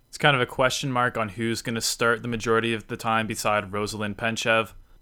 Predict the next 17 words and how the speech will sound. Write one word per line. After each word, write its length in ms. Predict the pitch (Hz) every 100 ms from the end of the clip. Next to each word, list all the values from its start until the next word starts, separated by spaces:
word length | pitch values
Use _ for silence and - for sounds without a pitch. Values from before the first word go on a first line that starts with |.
| -
Anton 320 | 123 117 127
Semishev 760 | - 120 120 - 123 117 117 -
participated 760 | 120 - - 117 120 110 113
in 220 | 113 110
the 120 | 107 101
Volleyball 420 | 104 104 101 101
Nations 460 | 110 117 - 120
League 340 | 120 123 120 -
this 320 | 110 120 -
year, 260 | 123 117 117
seems 260 | - 135 127
to 60 |
be 140 | 113 120
a 40 |
guy 240 | 101 107 107
coming 300 | 110 107 104
through 540 | - 107 107 107 104